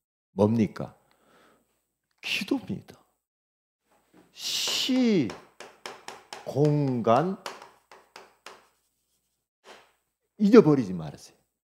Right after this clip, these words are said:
기도할 때마다 이것을 의식하세요. 내가 지금 예수 이름으로 기도하면 하나님이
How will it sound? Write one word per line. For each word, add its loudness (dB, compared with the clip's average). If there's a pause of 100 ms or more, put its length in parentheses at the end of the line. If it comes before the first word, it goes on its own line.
(460)
기도할 12
때마다 6
이것을 2
의식하세요. -2 (320)
내가 12
지금 6
예수 8
이름으로 10
기도하면 10 (320)
하나님이 12